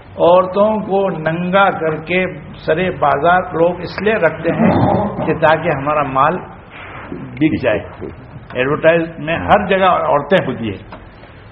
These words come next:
ٹیلی ویژن میں آپ دیکھیے ان کو کھڑا کیا جاتا ہے۔ کسب پیسہ کمانے کے لیے عورتوں کو کھلا کر کے لوگوں کے سامنے پیش کر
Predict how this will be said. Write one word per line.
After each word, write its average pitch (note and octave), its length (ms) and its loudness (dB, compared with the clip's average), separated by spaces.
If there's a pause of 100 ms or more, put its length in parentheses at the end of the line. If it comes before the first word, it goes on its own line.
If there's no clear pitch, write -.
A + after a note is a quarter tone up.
(460)
ٹیلی E3+ 220 6
ویژن F#3 280 2
میں F#3 80 2
آپ E3+ 200 0
دیکھیے E3 280 -2
ان E3 160 -2
کو E3+ 100 2
کھڑا C3+ 300 2
کیا B2 140 0
جاتا A2+ 320 -4
ہے۔ - 80 -12 (720)
کسب F#3 320 2 (560)
پیسہ D#3+ 440 4 (120)
کمانے D#3+ 440 2
کے D#3 160 -4
لیے F3 240 -2
عورتوں E3+ 640 0
کو F3+ 220 -2
کھلا F#3+ 440 0
کر E3 240 0
کے E3+ 120 -4
لوگوں D#3 280 2
کے D3+ 80 -2
سامنے D3 340 -6
پیش C#3 280 -6
کر B2+ 120 0